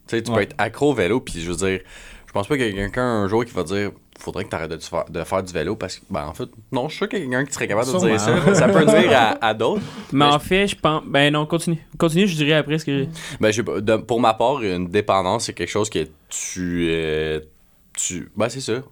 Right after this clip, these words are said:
Speaker 1: Pour revenir à ça, c'est que tu négliges une partie de ta vie au détriment, c'est au détriment de quelqu'un d'autre, au détriment de toi-même, tu fais quelque chose d'autre. C'est très vague comme réponse,
Speaker 2: Hmm.
Speaker 1: hein ?
Speaker 2: Très politique.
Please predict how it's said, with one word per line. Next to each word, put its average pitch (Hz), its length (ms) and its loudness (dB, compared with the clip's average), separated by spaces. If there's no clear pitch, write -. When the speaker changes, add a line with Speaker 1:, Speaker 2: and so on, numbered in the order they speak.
Speaker 1:
Pour 107 120 0
revenir 110 280 0
à 135 80 0
ça, 135 160 -4
c'est 101 140 -6
que 107 100 -2
tu - 220 -4
négliges 113 400 2
une 117 80 -2
partie - 280 -2
de 110 60 -18
ta 90 240 0
vie 95 320 -6
au 95 160 0
détriment, 104 480 -2
c'est - 220 -4
au 98 80 -2
détriment 117 340 -2
de 151 60 -8
quelqu'un 87 260 -4
d'autre, 90 280 -6
au 85 100 -4
détriment 98 420 -2
de 110 40 -18
toi-même, 85 580 -6
tu - 120 -20
fais - 180 -8
quelque 82 160 -10
chose 78 200 -12
d'autre. - 180 -14
C'est 87 180 -10
très 156 260 -2
vague 87 320 -4
comme 73 140 -10
réponse, 85 380 -10
Speaker 2:
Hmm. 160 100 2
Speaker 1:
hein ? 101 100 0
Speaker 2:
Très 131 200 -4
politique. 120 420 -2